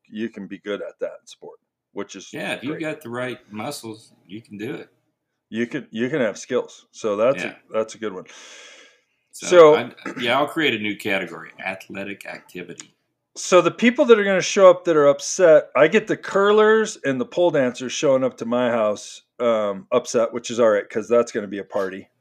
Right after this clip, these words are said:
Speaker 1: That's,
Speaker 2: <laughs>
Speaker 1: that's what I'm talking about. You're gonna get
Speaker 2: <laughs>
Speaker 1: axe throwers, esports, and gymnasts showing up to your place. And, uh,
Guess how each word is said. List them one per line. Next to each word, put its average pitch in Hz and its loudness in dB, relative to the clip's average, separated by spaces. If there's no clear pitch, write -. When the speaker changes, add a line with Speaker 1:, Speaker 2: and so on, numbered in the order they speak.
Speaker 1:
That's, - -12
Speaker 2:
<laughs> - -10
Speaker 1:
that's - -2
what 107 -4
I'm 104 -6
talking 101 -6
about. 98 -4
You're 147 -2
gonna 226 8
get 139 4
Speaker 2:
<laughs> - -8
Speaker 1:
axe 175 6
throwers, 190 6
esports, 190 6
and 127 -4
gymnasts 151 4
showing 143 4
up 143 2
to 123 -6
your 160 2
place. 123 2
And, 120 0
uh, 107 2